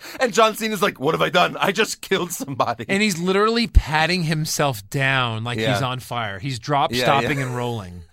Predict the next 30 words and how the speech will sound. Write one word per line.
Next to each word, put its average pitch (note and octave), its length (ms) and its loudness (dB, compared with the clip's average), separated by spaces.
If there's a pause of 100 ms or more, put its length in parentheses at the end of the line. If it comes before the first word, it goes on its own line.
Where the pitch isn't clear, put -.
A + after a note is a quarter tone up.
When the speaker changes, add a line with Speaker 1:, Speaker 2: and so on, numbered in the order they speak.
(160)
Speaker 2:
He's D#3 160 -4
literally F3+ 380 -2
doing C#3 300 -4
all G#2+ 180 -8
of F#2 100 -14
that. F2+ 260 -16 (340)
Speaker 1:
Yeah. G2 260 -4 (220)
Speaker 2:
So, G2+ 420 -12 (400)
hilarious. F2+ 680 -14
Speaker 1:
So, G#3+ 580 -2 (320)
the D3+ 300 -4
way A#3 220 2
this C4 220 -4
match F#3+ 420 -2
ends, C#3 600 -2 (240)
so D3 80 -2
I - 20 2
was C3 60 -4
like, C3+ 160 -4
"Oh, D#3+ 240 4
okay, D3+ 220 -2
Lana C#3+ 320 2
will C3 160 -2
quit D#3 240 -4
for C3+ 160 -2
Rusev." B2 440 -4
Then F3+ 260 0
we D#3 160 -6
got D3 360 4
more C#3 560 0